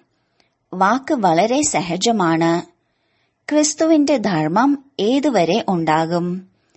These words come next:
ഇതും അവർക്ക് അറിയില്ല. പറയുന്നുണ്ട് ക്രിസ്തുവിന് മൂവായിരം വർഷങ്ങൾക്ക് മുൻപ് പാരഡൈസ് ഉണ്ടായിരുന്നു. അർത്ഥം ദേവീ ദേവതകളുടെ രാജ്യമുണ്ടായിരുന്നു.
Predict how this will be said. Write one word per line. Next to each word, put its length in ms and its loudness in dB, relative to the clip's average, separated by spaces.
ഇതും 500 2
അവർക്ക് 500 -2
അറിയില്ല. 480 -2
പറയുന്നുണ്ട് 840 0
ക്രിസ്തുവിന് 720 -4
മൂവായിരം 580 2
വർഷങ്ങൾക്ക് 680 -2
മുൻപ് 460 0
പാരഡൈസ് 800 0
ഉണ്ടായിരുന്നു. 800 0
അർത്ഥം 420 -2
ദേവീ 440 0
ദേവതകളുടെ 880 -2
രാജ്യമുണ്ടായിരുന്നു. 1400 -2